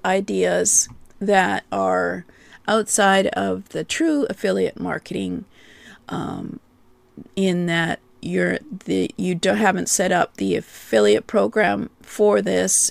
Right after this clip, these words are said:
It is more for incentivizing sharing and with their audience. So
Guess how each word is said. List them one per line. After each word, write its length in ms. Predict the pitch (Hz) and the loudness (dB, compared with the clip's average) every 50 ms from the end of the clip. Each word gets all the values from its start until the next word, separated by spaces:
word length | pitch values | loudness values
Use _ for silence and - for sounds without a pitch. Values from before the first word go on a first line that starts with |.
| - - - | -2 -4 -2
It 160 | - 190 196 | 0 2 2
is 220 | 196 - 170 - - | 2 2 2 0 0
more 320 | 185 180 175 170 165 175 | 0 0 0 0 0 -2
for 400 | 170 - - - - - 202 - | -4 -4 -4 -4 -2 -2 -4 -6
incentivizing 1200 | - - 190 185 - - - 190 190 196 - 208 208 - 190 - 190 190 - - 196 196 196 - - _ - - - - | -6 -6 -6 -4 -2 0 0 0 0 0 -2 -2 0 2 2 2 2 2 0 0 -2 -2 -4 -4 -6 _ -16 -20 -20 -14
sharing 640 | - - - 233 208 208 202 214 262 277 285 320 339 - - - - - - - - - - - - - - - | -8 -4 0 4 4 4 4 4 2 0 0 -2 -4 -8 -14 -20 -20 -20 -20 -20 -20 -20 -20 -20 -20 -12 -4 0
and 380 | 190 190 170 160 156 165 - - | 2 2 2 2 0 0 -2 -2
with 220 | - 202 202 196 | 0 0 0 0
their 160 | - 190 - - | 0 0 0 2
audience. 720 | - 180 180 190 208 208 214 240 285 285 - - - - - - | 2 2 2 2 2 2 2 0 -2 -2 -2 -2 -4 -4 -6 -6
So 640 | - - - - 180 175 180 165 165 - - - - | -6 -4 -2 0 0 0 0 0 -2 -4 -4 -6 -10